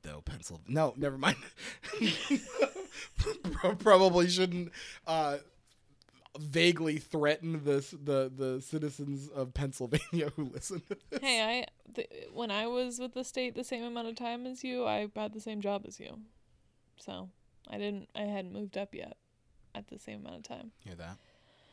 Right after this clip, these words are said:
Speaker 1: I'm on my way up.
Speaker 2: You're on the way up.
Speaker 1: No one can stop me. I'm on my way up. <laughs> Um,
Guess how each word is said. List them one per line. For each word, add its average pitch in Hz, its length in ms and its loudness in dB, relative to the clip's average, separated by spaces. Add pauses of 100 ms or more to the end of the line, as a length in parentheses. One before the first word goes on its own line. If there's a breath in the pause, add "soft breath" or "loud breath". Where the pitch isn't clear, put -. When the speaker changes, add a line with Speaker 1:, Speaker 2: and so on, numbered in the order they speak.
(200 soft breath)
Speaker 1:
I'm 87 140 -12
on 82 80 -12
my 85 80 -14
way - 120 -12 (100)
up. 170 120 -14 (160)
Speaker 2:
You're 233 140 -8
on 262 120 -8
the 294 80 -10
way 294 220 -6
up. - 200 -10 (180)
Speaker 1:
No 92 120 -14
one 104 120 -10
can 92 160 -16
stop 87 380 -12
me. 85 160 -18
I'm 82 120 -18
on 87 160 -16
my 82 120 -14
way 78 160 -16 (100)
up. 135 120 -6
<laughs> 330 40 -6 (800 loud breath)
Um, 175 480 4